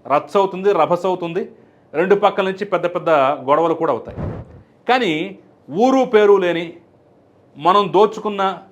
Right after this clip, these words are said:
కబ్జా చేసినా, ఏం చేసినా సరే పట్టించుకోనటువంటి కొన్ని ఆస్తులు ఉంటాయి చూడండి, కొన్ని భూములు ఉంటాయి చూడండి, వాటిని దూర్బిణి వేసినట్టుగా వెతికి పట్టుకొని వాటిని కాజేయటం, వాటిలో తిష్టవేయటం చూశారు. ఇది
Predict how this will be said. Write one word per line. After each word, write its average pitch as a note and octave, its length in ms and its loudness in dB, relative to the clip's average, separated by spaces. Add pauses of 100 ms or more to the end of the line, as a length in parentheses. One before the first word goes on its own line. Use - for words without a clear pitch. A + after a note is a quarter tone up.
(240)
కబ్జా E3+ 280 2
చేసినా, F#3 340 -2
ఏం F3+ 280 0
చేసినా G3 400 2
సరే F#3 220 -4
పట్టించుకోనటువంటి F3 1120 -4
కొన్ని D3+ 460 -6 (460)
ఆస్తులు A3 400 4
ఉంటాయి F#3+ 260 -2
చూడండి, D#3+ 320 -4 (220)
కొన్ని D#3+ 160 -4
భూములు A3 380 2
ఉంటాయి F3 280 -2
చూడండి, D#3 320 -4 (540)
వాటిని F#3 600 4
దూర్బిణి F#3+ 560 2
వేసినట్టుగా G3 640 2
వెతికి D3 400 -4
పట్టుకొని B2+ 600 -4 (920)
వాటిని A3 540 4
కాజేయటం, G3 720 2
వాటిలో F#3 300 2
తిష్టవేయటం F3+ 640 -6
చూశారు. D3 440 -4 (480)
ఇది A3 380 -4